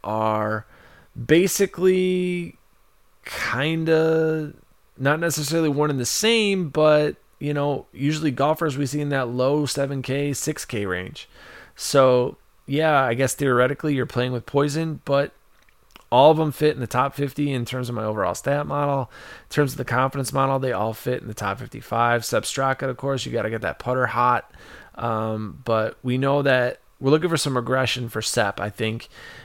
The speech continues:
In the last twelve rounds, like, he's been terrible on approach. He's been terrible off the tee, and he's a much better golfer than he's shown. So we're hoping for some positive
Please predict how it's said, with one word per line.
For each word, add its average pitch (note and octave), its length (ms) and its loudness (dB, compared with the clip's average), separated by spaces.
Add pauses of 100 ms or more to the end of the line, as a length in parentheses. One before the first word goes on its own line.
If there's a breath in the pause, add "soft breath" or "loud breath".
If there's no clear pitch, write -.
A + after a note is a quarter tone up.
In C3 60 -4
the C#3+ 60 4
last E3 200 6
twelve D#3+ 220 6
rounds, C#3+ 300 4
like, B2 160 2
he's B2+ 140 0
been C3+ 120 2
terrible C#3+ 400 6
on C3 140 4
approach. B2 420 4
He's A#2 200 -4
been A2+ 160 -4
terrible C3+ 360 2
off B2+ 160 0
the A#2 100 -12
tee, A#2+ 440 -2
and A2 180 -4
he's A#2+ 400 -6
a A#2+ 80 4
much A2+ 400 0
better C3 220 0
golfer A#2+ 380 -2
than A2 180 -4
he's G#2+ 120 -6
shown. C#3 520 -2 (400 loud breath)
So C3+ 480 6
we're C3+ 160 4
hoping F3 240 4
for D3 160 -2
some A2+ 200 -2
positive G#2+ 680 -2